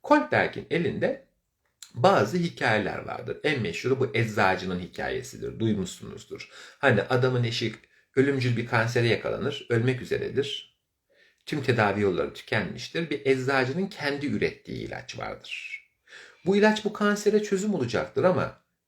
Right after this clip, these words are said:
adamın bu ilacı satın alacak kadar parası yoktur. Adam da gider en sonunda bu ilacı çalar. İşte Kohlberg sorar, "Adam haklı mı, haksız mı ve neden?" diye sorar. Kohlberg'in bunun gibi dokuz farklı hikayesi var.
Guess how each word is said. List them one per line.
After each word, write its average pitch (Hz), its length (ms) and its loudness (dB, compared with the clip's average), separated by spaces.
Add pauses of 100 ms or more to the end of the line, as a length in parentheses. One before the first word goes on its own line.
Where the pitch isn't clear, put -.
(100)
adamın 123 520 2
bu 143 140 -2
ilacı 85 320 0
satın - 280 -4
alacak 107 400 -2
kadar - 320 -12
parası - 360 -4
yoktur. - 380 0
Adam - 300 0
da - 60 -2
gider 107 240 -2
en 95 160 0
sonunda 64 340 -10
bu 120 60 -6
ilacı - 340 -8
çalar. - 320 -4 (400)
İşte 226 180 0
Kohlberg 160 500 2
sorar, 113 300 -2
"Adam 127 280 0
haklı 120 360 -4
mı, 76 100 -6
haksız 113 420 -6
mı 202 80 0
ve 160 180 0
neden?" 107 420 4
diye - 180 -10
sorar. - 640 -16 (1700)
Kohlberg'in 240 720 2
bunun 175 220 0
gibi 90 220 -4
dokuz 123 360 -4
farklı - 360 -8
hikayesi 95 640 -4
var. - 240 -14